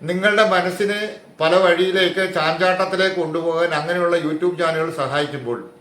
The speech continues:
ഇവിടെ ആധ്യാത്മിക തലത്തിൽ, ആത്മീയ തലത്തിലേക്ക്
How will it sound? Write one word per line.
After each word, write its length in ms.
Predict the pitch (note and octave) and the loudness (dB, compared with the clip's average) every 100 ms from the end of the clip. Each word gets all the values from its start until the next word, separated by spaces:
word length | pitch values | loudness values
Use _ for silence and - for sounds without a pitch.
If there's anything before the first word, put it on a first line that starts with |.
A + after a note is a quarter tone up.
| - _ _ - - - C#3+ | -20 _ _ -20 -20 -16 -6
ഇവിടെ 480 | E3 G3+ E3 G2+ - - - _ - - | 0 4 4 2 -8 -20 -20 _ -20 -6
ആധ്യാത്മിക 600 | C#3+ F3 C#3 E3+ G3 G3+ | 0 0 2 2 2 0
തലത്തിൽ, 380 | G#3 F#3 F#3 F#3+ | 0 2 2 2
ആത്മീയ 360 | E3+ E3+ F3 G3+ | 2 0 -2 0
തലത്തിലേക്ക് 840 | F#3+ F3+ F3 E3 D#3 D3 C#3+ A#2 | 2 2 0 -2 -2 0 -2 -2